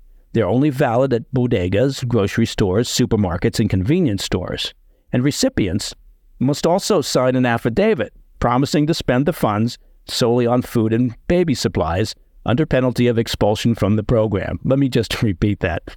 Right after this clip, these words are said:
The recipients have to sign a piece of paper saying they'll just spend the money on food and baby supplies. So that should do it. According to Mayor Eric Adams, the program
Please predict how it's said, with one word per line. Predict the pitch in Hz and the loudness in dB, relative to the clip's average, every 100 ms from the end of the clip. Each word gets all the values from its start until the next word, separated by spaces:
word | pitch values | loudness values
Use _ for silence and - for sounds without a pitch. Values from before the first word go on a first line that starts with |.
| - - - | -20 -18 -4
The | 131 | 0
recipients | 147 139 196 - 120 117 | 0 2 0 2 0 2
have | 117 113 | 0 0
to | 143 | -2
sign | - 120 123 | 0 0 0
a | |
piece | 120 117 - | 0 0 0
of | 107 | -2
paper | 127 180 190 90 98 - - - | 0 0 0 -2 -4 -8 -20 -8
saying | - 131 123 120 | 0 2 2 2
they'll | 117 120 | 2 2
just | 110 113 | 2 0
spend | - 127 113 | 0 0 2
the | |
money | 120 104 98 | 2 2 2
on | 101 107 | 2 0
food | - 104 101 | 0 0 0
and | 110 | 0
baby | 113 101 92 | 0 0 -2
supplies. | 95 - 107 113 101 | -2 -2 -2 -4 -4
So | 110 101 | -2 0
that | 110 | -2
should | - 117 | -2 0
do | 135 143 | 2 0
it. | 107 - _ _ _ _ - | -2 -10 _ _ _ _ -6
According | 127 180 190 | -2 0 2
to | 170 | 2
Mayor | 143 151 135 | 2 2 2
Eric | 139 127 127 | 2 2 2
Adams, | 160 139 104 101 - - | 2 0 -2 -6 -8 -4
the | 147 | -4
program | - 214 190 113 101 120 | 0 0 2 0 0 -2